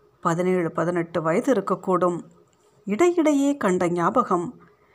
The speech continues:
வெள்ளை சீருடையோடு புத்தகப்பை கணக்க கண்களில் களைப்பு தெரிந்தது. இவள் சிநேகமாய் முறுவலித்தாள்.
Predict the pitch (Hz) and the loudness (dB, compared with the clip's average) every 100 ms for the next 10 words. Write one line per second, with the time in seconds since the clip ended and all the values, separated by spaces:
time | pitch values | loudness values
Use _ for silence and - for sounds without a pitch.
0 | _ _ _ 233 311 415 440 - 233 226 | _ _ _ 0 2 4 2 2 2 4
1 | 214 190 185 185 185 175 175 - _ - | 4 4 4 2 2 0 -6 -20 _ -4
2 | 302 - 370 330 226 190 180 180 180 175 | -2 0 2 2 2 0 2 0 0 0
3 | 190 165 185 - _ _ - 254 415 453 | 0 0 -2 -14 _ _ 0 2 2 4
4 | 330 220 202 202 175 233 214 196 180 180 | 4 2 0 0 0 0 -4 -2 0 2
5 | 180 175 175 170 - _ _ _ _ _ | 0 2 0 0 -6 _ _ _ _ _
6 | - 190 180 175 160 - - - 220 226 | -4 0 2 2 2 -4 -12 -4 2 2
7 | 311 339 311 294 294 202 190 196 185 175 | 4 4 6 6 4 2 2 4 2 2
8 | 185 175 175 170 | 2 4 4 0